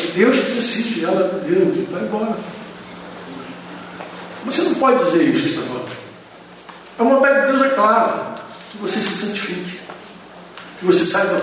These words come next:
possuir teu corpo em santidade e honra. Amém?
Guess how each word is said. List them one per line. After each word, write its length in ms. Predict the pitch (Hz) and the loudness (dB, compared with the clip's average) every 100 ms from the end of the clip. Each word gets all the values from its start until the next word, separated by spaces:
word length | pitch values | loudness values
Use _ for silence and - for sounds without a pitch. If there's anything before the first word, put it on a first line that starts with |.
| - | 0
possuir 340 | 185 170 170 | -2 -2 -2
teu 140 | 190 185 175 | -2 -2 -2
corpo 240 | 175 - - - - - - - - - - - - - | -4 -4 -8 -12 -18 -20 -20 -20 -20 -20 -20 -20 -20 -8
em 40 | - | -2
santidade 840 | - 220 208 - 196 160 165 170 | 0 2 0 0 -2 -4 -4 -6
e 60 | |
honra. 280 | 156 165 170 170 - - - - - - - - - - - - | -4 -4 -4 -4 -8 -14 -18 -20 -20 -20 -20 -20 -20 -20 -20 -10
Amém? 220 | 180 214 | -4 -4